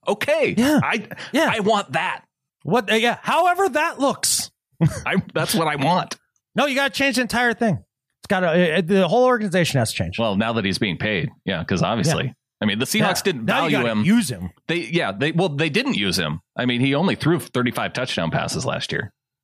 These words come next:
Speaker 1: It
Speaker 2: Yeah,
Speaker 1: wasn't
Speaker 2: only
Speaker 1: enough.
Speaker 2: thirty. Yeah, well, that's a, see what you did? You concentrated on numbers that matter, like touchdowns. What are you doing? It's about the yards and attempts. Like, how many attempts did he have? It's way down there.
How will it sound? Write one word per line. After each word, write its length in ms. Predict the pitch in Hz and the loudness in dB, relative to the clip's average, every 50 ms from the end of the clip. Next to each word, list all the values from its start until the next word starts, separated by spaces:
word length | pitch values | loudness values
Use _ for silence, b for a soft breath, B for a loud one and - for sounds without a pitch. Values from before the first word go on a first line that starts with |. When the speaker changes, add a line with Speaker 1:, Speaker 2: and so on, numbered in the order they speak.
| _ _ _ _ _ - | _ _ _ _ _ -2
Speaker 1:
It 40 | 165 | 0
Speaker 2:
Yeah, 60 | 208 | 0
Speaker 1:
wasn't 200 | 220 185 165 165 | 0 0 0 0
Speaker 2:
only 140 | 185 196 233 | 0 2 0
Speaker 1:
enough. 120 | 190 180 | 0 2
Speaker 2:
thirty. 300 | - 202 202 185 135 - - - - _ _ _ - | 2 2 2 2 0 -2 -8 -14 -20 _ _ _ -2
Yeah, 140 | 160 208 196 | -2 -2 0
well, 240 | 208 247 294 277 262 208 | 0 0 2 2 0 0
that's 240 | 190 254 262 277 - | 0 -2 -2 0 -2
a, 140 | 269 208 170 B B B B B B | -2 -4 -4 B B B B B B
see 200 | - - 294 311 | -4 0 2 2
what 220 | 302 311 349 349 - | 4 2 2 2 0
you 60 | 311 | 0
did? 400 | 240 294 320 330 330 247 202 - - | 0 2 2 2 0 -2 -6 -6 -2
You 140 | 214 262 240 | -2 0 0
concentrated 640 | - 254 262 302 - 277 240 - 294 277 262 269 | 0 0 0 0 -2 -2 -2 0 0 0 2 2
on 160 | 262 240 226 214 | 2 2 2 2
numbers 320 | 226 233 220 240 233 175 | 2 2 2 2 0 0
that 160 | 202 202 185 | 0 -2 0
matter, 320 | 214 247 277 277 269 202 175 | 0 0 2 2 2 2 2
like 220 | 175 170 165 - | 0 0 -2 -2
touchdowns. 440 | - 220 254 - - 226 185 170 143 | -2 -2 -2 0 0 2 2 2 0
What 220 | 202 247 302 359 | 0 2 2 2
are 60 | 359 | 4
you 140 | 381 427 440 | 4 2 2
doing? 420 | - - 302 330 370 339 254 196 214 | 2 2 2 2 4 2 2 0 -2
It's 160 | 254 - 330 | -2 -2 -2
about 240 | 254 320 349 440 - | 0 0 0 0 0
the 100 | 415 440 370 | 0 -2 0
yards 500 | 302 247 240 254 269 254 233 180 151 - | 0 2 2 4 4 2 2 0 0 0
and 80 | 185 185 | 0 0
attempts. 720 | 180 - - - 185 202 180 127 - - - - - _ _ _ _ _ _ _ _ _ _ _ _ _ _ - | 0 0 -2 -2 -2 -2 0 -2 -2 -2 -2 -4 -6 _ _ _ _ _ _ _ _ _ _ _ _ _ _ -6
Like, 80 | 196 220 | -4 -2
how 100 | 285 359 | -2 0
many 180 | 370 392 392 | 0 2 0
attempts 360 | - - - - 208 240 190 - | 0 0 -2 -2 0 0 0 0
did 140 | 214 190 | 0 0
he 60 | 185 170 | 0 0
have? 300 | 160 165 160 151 151 208 | 0 0 -2 0 0 -2
It's 140 | 247 - | -2 0
way 140 | 302 359 370 339 | 2 0 2 2
down 300 | 233 185 214 254 254 226 | 0 0 0 0 0 2
there. 340 | 208 196 175 151 120 - | 2 2 2 0 -2 -4